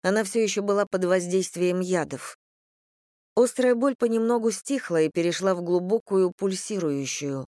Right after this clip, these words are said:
Она усилием воли попыталась отогнать ее, внушала себе, что чувствует ее все меньше и меньше,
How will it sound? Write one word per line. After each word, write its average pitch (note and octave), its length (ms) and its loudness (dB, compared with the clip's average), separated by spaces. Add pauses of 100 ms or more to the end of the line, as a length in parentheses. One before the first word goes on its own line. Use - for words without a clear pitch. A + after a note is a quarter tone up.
(480)
Она F#3+ 200 2
усилием A#3+ 460 0
воли A#3 260 4
попыталась G#3 640 -2
отогнать A3 580 -2
ее, C#3+ 460 -4 (340)
внушала G3 580 0
себе, G3 240 -2
что F#3+ 180 -2
чувствует F#3 540 -2
ее F3 180 2
все F3 220 -4
меньше F3+ 520 0
и F#3 40 2
меньше, F#3 600 -2